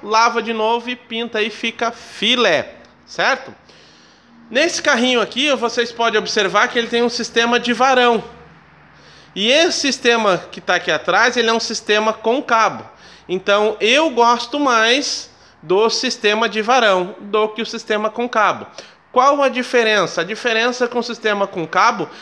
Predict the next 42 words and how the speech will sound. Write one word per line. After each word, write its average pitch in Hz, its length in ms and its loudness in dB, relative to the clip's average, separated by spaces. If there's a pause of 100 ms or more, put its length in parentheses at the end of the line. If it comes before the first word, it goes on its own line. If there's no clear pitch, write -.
(100)
fica 233 320 -4
muito 226 360 -2
pesado 208 760 0 (140)
pra 220 180 0
criança 208 580 0
acionar 196 840 0 (260)
o 180 100 -8
sistema 202 460 -4
de 185 160 -4
reversão, 196 720 0 (180)
frente 165 380 -2
e - 20 0
ré. 175 340 -2 (400)
E 202 220 -2
o 240 60 0
sistema 196 440 -2
de 185 140 -2
varão 214 340 2
fica 226 380 -2
bem 208 480 -2
mais 226 300 0
leve 202 500 0 (240)
se - 320 -4
estiver 226 400 0
montado 220 540 0
da 220 140 0
forma 208 360 0
correta 226 600 0 (340)
e 226 100 -4
também 220 360 0
dá 220 160 2
pra 226 160 0
gente 220 400 -4 (200)
melhorar 214 520 2
um 233 80 -2
pouco 226 280 -4
mais, 196 320 0
deixar 151 300 -2
ele 185 80 -4
mais 180 320 -2
leve 202 300 0
aí. 160 320 -2